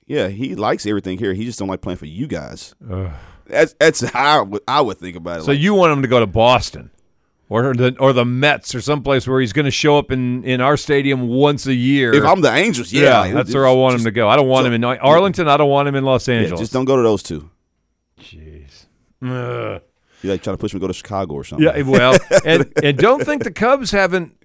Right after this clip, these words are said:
Speaker 2: flir-, you know, flirted
Speaker 1: Absolutely.
Speaker 2: about this. I don't
Speaker 1: Absolutely.
Speaker 2: think they can afford him, and I know that's weird to say with the Cubs. I don't know that they can afford to keep Cody Bellinger, who's also in the free agent
Speaker 1: Oh, that's
Speaker 2: market
Speaker 1: true.
Speaker 2: right now. They were talking about trading him. They're, you know, going to a new manager, obviously, in Craig Counsell, and so things are different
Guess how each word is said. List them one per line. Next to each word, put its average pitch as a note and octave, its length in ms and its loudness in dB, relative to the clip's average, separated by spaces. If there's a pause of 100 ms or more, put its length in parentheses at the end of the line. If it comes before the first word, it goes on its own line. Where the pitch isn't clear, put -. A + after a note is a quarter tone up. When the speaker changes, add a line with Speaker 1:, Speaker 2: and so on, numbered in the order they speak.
(120)
Speaker 2:
flir-, - 600 -8
you E3 100 2
know, C#3 120 0
flirted A3 500 0
Speaker 1:
Absolutely. C3+ 140 2
Speaker 2:
about A2 200 2
this. G#2+ 220 -6
I F3+ 120 4
don't B3+ 120 2
Speaker 1:
Absolutely. F3 200 -2
Speaker 2:
think C#3+ 100 -4
they C#3+ 140 -2
can B2 160 -2
afford A#2+ 500 -4
him, F#3 200 -4
and A#2+ 160 -4
I B2+ 60 0
know C3 140 0
that's A#2+ 240 -2
weird C3 340 -2
to A2+ 60 -6
say B2 260 -2
with B2 140 -4
the A#2 60 -14
Cubs. A#2 480 -4 (460)
I F3 100 0
don't G#3+ 160 0
know D3 100 4
that A#2+ 80 0
they C3+ 100 2
can C#3 140 -2
afford C3 260 0
to A2+ 40 -6
keep B2 200 -6
Cody A#2 220 -2
Bellinger, B2+ 720 -4 (260)
who's A2+ 220 -6
also C3 420 2
in B2 80 0
the A#2+ 100 0
free C3 360 -4
agent A2+ 260 0
Speaker 1:
Oh, F#2+ 40 -4
that's A#2+ 100 -4
Speaker 2:
market A#2+ 160 -2
Speaker 1:
true. A#2+ 120 -6
Speaker 2:
right A#2+ 100 -4
now. A#2 140 -2
They A2+ 80 -2
were G#2 100 -4
talking A#2+ 280 -2
about G#2+ 180 -4
trading A2+ 360 -4
him. A#2 420 -4 (380)
They're, G2 260 -6 (200)
you G2 140 -8
know, F2+ 140 -10
going C3+ 260 0
to B2+ 120 2
a A2+ 60 0
new B2 280 0
manager, A#2 680 -2
obviously, A2+ 360 -2
in G2+ 80 -6
Craig G#2 280 -6
Counsell, C3+ 480 -6
and A2+ 100 -6
so G#2+ 120 -6
things G#2+ 260 -6
are G#2 60 -10
different A2 360 -6